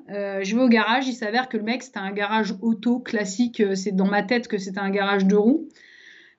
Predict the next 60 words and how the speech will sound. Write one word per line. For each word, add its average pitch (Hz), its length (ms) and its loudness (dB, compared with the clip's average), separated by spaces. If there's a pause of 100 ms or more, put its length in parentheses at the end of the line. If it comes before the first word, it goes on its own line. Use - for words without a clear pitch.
(120)
Euh, 220 140 6 (500)
je 262 60 -2
crois 320 160 4
que 320 60 6
j'avais 285 180 4
envie 320 340 4
de 392 60 -10
trouver 294 280 -2
un 285 100 2
garage 285 400 0
de 269 100 -4
roues 294 200 -2
à 302 80 -2
ce - 100 -10
moment-là. - 400 -6
Du 240 200 -10
coup, 311 220 -2
euh, 233 200 -2 (380)
du 277 120 -10
coup, 302 160 -6
voilà. 254 340 0 (480)
Bref, 294 420 0
euh, 247 180 2
j'attends. 247 360 0
Moi, 247 140 0
en 226 80 0
plus, 277 260 -10
le, 233 140 0
le 220 300 2
gars, 254 400 4
euh, 208 180 2
le 214 140 2
gars, 247 280 2
il, 220 260 2
il 226 180 10
me - 40 10
voit 240 200 2
arriver 240 240 2
avec 254 120 0
ma 226 140 2
mobilette. 233 680 2
Euh, 214 140 0
bon, 226 220 2
je 226 60 -2
lui 220 40 2
explique 202 300 -2
mon 226 100 6
problème. 240 420 0
Il 220 60 4
me 208 60 -2
dit, « 196 140 0
Mais, 202 280 0
mais, 190 220 -2
mais 196 180 -4
moi, 220 400 4
je 196 160 -4
fais 208 80 0
pas 196 140 0
les 208 120 0
mobilettes. » « 220 720 0